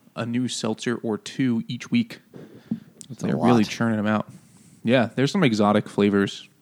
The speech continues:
Speaker 1: like plum cinnamon almond seltzer.
Speaker 2: Ugh.
Speaker 1: I mean, rainbow sherbet's pretty wild. Uh, I had a mango chili one. I kinda, I, I like seltzer, so they're pretty cool.
Speaker 2: In my head, I immediately thought you meant, like, chili, like,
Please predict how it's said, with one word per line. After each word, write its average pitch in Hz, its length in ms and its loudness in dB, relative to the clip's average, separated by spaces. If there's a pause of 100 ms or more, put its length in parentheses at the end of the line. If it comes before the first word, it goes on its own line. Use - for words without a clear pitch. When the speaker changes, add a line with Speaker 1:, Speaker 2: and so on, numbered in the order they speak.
Speaker 1:
like 101 360 -10 (800)
plum 120 360 2
cinnamon 117 380 4
almond 104 540 2 (220)
seltzer. 101 500 0 (800)
Speaker 2:
Ugh. 104 60 0
Speaker 1:
I 120 220 6
mean, 104 80 2
rainbow 107 240 0
sherbet's 101 320 -2
pretty 98 160 0
wild. 143 280 -4 (1160)
Uh, - 140 -4
I 104 60 -2
had 113 160 4
a 98 80 6
mango 104 360 6
chili 107 320 2
one. 117 280 4 (680)
I 123 140 -4
kinda, 117 420 4
I, 110 40 2
I - 20 2
like 104 180 6
seltzer, - 280 -2
so 117 280 -6
they're - 100 -8
pretty 127 140 -2
cool. 107 120 2 (200)
Speaker 2:
In 107 180 2
my 98 160 4
head, 95 260 0
I 85 100 0
immediately 82 500 -4 (140)
thought 78 180 -2
you 78 220 -6 (420)
meant, - 380 -10
like, 69 220 -10 (120)
chili, 87 400 -4
like, 73 240 -6